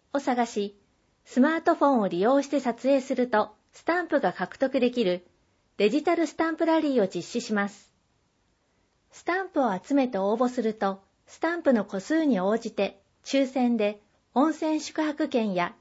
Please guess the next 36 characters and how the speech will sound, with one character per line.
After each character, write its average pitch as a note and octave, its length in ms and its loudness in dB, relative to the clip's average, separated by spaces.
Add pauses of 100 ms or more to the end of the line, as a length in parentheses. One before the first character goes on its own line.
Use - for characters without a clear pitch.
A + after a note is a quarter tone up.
(120)
地 A3+ 100 -2
元 D#4+ 260 2
特 E4 180 -2
産 E4 280 -4
品 D#4+ 180 -2
な D#4+ 120 0
ど D4+ 100 0
の G3 100 2
商 A#3 240 0
品 C4 220 0
が B3 180 2
当 A#3 60 -6
た A3 80 2
り G3+ 100 -2
ま F#3+ 160 0
す。 - 220 -20 (880)
町 F4 220 6
村 D4 200 0
の G3+ 140 0
キ G3 100 -10
ャ F#3 60 0
ラ C4 120 2
ク - 100 -12
タ C#4 160 2
ー C4+ 40 -2
と C4+ 120 0
群 D4 180 4
馬 D#4 160 0
ち C4 80 -2
ゃ A3 80 0
ん G#3 80 -2
が F3+ 60 0
描 E3+ 200 0
か B3+ 140 -2
れ A#3 100 0
た F3 280 -2